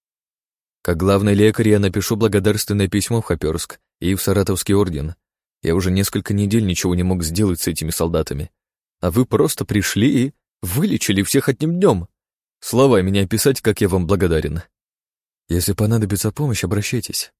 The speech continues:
сказал я. "У меня есть ещё несколько знакомых лекарей, которые знают толк в нашем с вами деле.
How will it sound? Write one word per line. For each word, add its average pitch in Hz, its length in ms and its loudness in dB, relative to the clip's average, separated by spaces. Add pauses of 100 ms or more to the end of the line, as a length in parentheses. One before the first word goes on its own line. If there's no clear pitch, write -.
(120)
сказал 82 400 -4
я. 78 160 -8 (840)
"У 80 60 -4
меня 110 180 2
есть 135 140 0
ещё 131 200 0
несколько 127 420 0
знакомых 120 400 -2
лекарей, 90 400 -2
которые 87 340 -4
знают 90 300 0
толк 101 280 -2
в 78 140 -6
нашем 90 280 -2
с - 60 -6
вами 87 200 0
деле. 80 300 -2